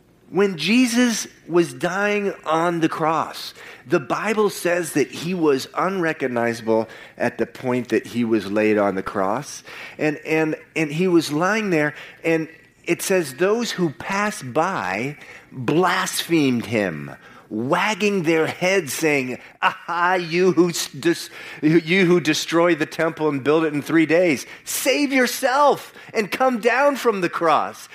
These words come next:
And then it says in Mark, uh, uh, fifteen, uh, thirty-one, it says, "Likewise, the chief pr-, priests also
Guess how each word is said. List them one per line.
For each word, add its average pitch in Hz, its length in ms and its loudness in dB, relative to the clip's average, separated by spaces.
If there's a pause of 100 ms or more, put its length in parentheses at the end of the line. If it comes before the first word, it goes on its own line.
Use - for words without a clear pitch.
(180)
And 190 80 0
then 196 280 4
it 196 100 0
says 185 240 2
in 175 100 2
Mark, 175 340 0 (220)
uh, 160 280 2 (120)
uh, 160 160 2 (120)
fifteen, 185 720 2 (200)
uh, 143 220 0 (160)
thirty-one, 190 480 2
it 165 60 -10
says, 175 200 -2
"Likewise, 202 460 0
the 170 80 -2
chief - 320 -4
pr-, 202 240 2
priests - 500 -2
also 180 580 2